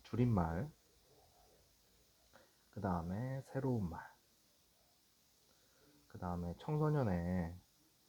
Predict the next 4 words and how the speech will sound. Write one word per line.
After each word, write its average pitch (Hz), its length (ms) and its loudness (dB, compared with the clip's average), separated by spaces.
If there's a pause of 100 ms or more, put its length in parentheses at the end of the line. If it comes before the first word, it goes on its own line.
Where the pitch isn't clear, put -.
(1800)
문화를 117 600 0 (3250)
반영한 101 1080 -2
말이 85 300 -6
되겠죠. - 400 -18